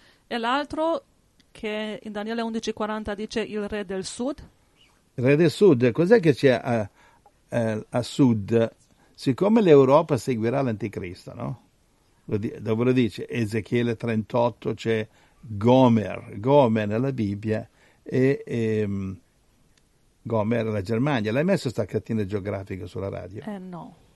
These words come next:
Speaker 2: Non l'hai messa?
Speaker 1: No.
Speaker 2: Ma ti ho detto di metterle.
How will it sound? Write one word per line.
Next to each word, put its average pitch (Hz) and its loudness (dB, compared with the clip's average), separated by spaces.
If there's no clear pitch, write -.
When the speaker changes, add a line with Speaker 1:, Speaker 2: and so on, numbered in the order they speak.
Speaker 2:
Non 170 0
l'hai 240 4
messa? 101 -2
Speaker 1:
No. 214 -14
Speaker 2:
Ma 110 -10
ti 107 -12
ho 95 -8
detto 139 -2
di 104 -4
metterle. 90 -14